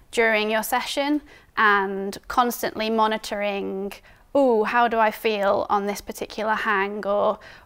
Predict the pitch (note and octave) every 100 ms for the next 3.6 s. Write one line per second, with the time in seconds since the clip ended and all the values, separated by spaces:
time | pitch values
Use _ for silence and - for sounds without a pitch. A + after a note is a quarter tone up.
0 | - D4 C4 B3 - B3 A3+ - A3+ A3
1 | A3 G#3+ - - D4 C#4 C4 B3 B3 B3
2 | C4 B3+ C4 C#4+ C4+ - C4+ C#4 - D4+
3 | E4 D#4+ - A#3 A3+ A3